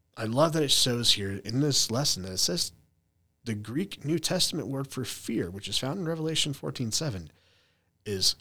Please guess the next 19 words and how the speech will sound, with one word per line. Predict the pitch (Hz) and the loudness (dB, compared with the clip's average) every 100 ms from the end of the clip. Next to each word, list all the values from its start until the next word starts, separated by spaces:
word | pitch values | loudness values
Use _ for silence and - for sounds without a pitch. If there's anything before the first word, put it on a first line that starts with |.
| - | -8
phobia. | - - 120 101 85 - - _ _ _ _ _ _ _ | -20 -4 -2 0 -4 -8 -16 _ _ _ _ _ _ _
Now, | - 120 | -2 2
we | 127 | 4
understand | 175 143 147 117 95 - _ | 4 6 6 2 -2 -10 _
phobia | - 120 113 98 92 175 165 110 - _ _ _ _ - | -6 -2 0 -2 0 2 2 0 -12 _ _ _ _ -4
as | 113 - | 0 0
the | |
fear | 98 - 101 85 - _ - | -2 -4 -6 -6 -14 _ -6
of. | 147 104 - - - _ _ _ _ _ _ | -2 -2 -6 -16 -20 _ _ _ _ _ _
So | - 113 107 | 2 2 2
there's | 123 175 | 0 2
a | |
lot | 143 | 2
of | 127 | 2
people | 143 143 | 0 0
who | |
have | 117 117 117 - _ _ _ _ _ | 0 -2 -4 -10 _ _ _ _ _
arachnophobia | 113 104 139 - - - - 101 120 98 87 67 50 - _ _ _ _ _ _ _ - | -4 0 0 -2 -8 -20 -16 -10 -6 -4 -4 -6 -12 -16 _ _ _ _ _ _ _ -18
or | 110 101 | -12 -10